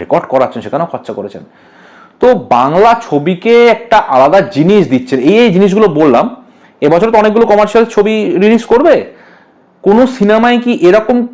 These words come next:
কোনো কিছু আপনার বুক ঠুকে বলতে পারবেন যে সেই সব সিনেমার প্রডিউসাররা বা অ্যাক্টররা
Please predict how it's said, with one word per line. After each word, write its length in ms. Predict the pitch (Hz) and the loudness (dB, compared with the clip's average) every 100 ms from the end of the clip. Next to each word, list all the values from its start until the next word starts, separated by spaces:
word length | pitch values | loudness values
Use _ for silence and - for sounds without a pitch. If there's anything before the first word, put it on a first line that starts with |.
| - _ - | -16 _ -4
কোনো 140 | 214 220 | -2 0
কিছু 140 | 220 233 | 0 0
আপনার 200 | 220 202 | 0 0
বুক 120 | 202 208 | 0 0
ঠুকে 180 | 208 202 | 2 2
বলতে 160 | 196 196 202 | 2 2 2
পারবেন 240 | 175 113 90 - 123 | 2 -2 -6 -18 -8
যে 80 | 139 147 - | -2 -2 -2
সেই 160 | 160 170 | -2 -2
সব 100 | 170 - | -4 -4
সিনেমার 280 | 160 160 143 | -6 -4 -2
প্রডিউসাররা 440 | 139 139 147 143 139 | -2 -2 -2 0 0
বা 40 | |
অ্যাক্টররা 340 | 131 - 135 | -2 -2 -4